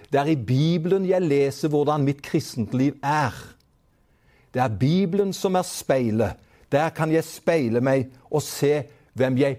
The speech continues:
virkelig er i Kristus Jesus. Guds ord fokuserer nemlig på det nye mennesket og den nye identiteten som vi har fått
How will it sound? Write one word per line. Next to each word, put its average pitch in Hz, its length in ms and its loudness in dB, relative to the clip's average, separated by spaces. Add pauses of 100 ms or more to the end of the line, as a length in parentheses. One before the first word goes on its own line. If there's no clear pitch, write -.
(140)
virkelig 175 880 -2
er 131 400 0 (440)
i 143 120 2
Kristus - 760 -4
Jesus. 110 600 -4 (720)
Guds 214 220 0
ord 233 500 0
fokuserer 170 640 0
nemlig 156 400 2
på 151 180 0
det 151 200 0 (360)
nye 143 420 0
mennesket 127 600 0 (1120)
og 123 120 0
den 160 260 2
nye 208 520 0
identiteten 170 1040 0 (380)
som 143 200 -2
vi 135 80 4
har 143 140 0
fått - 500 -4